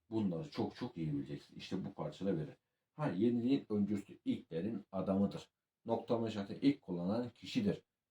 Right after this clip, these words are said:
Vesairedir. Birçok, birçok özelliği var. Türkçe'ye çok önem veriyor ama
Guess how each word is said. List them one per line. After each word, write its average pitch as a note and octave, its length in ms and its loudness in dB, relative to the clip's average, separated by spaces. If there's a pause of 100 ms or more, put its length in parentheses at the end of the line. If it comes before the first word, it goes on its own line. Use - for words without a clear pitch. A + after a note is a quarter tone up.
Vesairedir. E2+ 720 0
Birçok, D#3+ 360 0 (240)
birçok - 340 -2
özelliği D#3 480 -2
var. D#3+ 280 6 (280)
Türkçe'ye - 360 2
çok B2+ 200 2
önem F#2+ 220 4
veriyor E2 260 2
ama G2+ 340 4